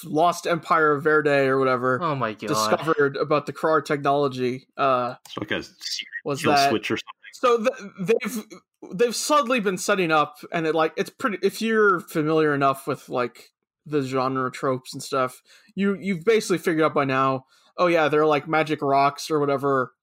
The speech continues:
Speaker 1: or basically, like, materia from Final Fantasy seven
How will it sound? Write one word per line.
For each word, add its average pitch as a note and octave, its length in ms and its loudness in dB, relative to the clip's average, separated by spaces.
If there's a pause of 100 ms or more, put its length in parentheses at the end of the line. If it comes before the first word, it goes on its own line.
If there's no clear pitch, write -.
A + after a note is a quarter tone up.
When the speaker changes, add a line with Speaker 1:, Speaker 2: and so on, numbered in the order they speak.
(140)
Speaker 1:
or C3 220 -8 (880)
basically, E3+ 460 0
like, C#3 340 0
materia D3 680 0
from C#3 140 -12
Final D3+ 180 -2
Fantasy C#3+ 180 -4
seven C#3 520 0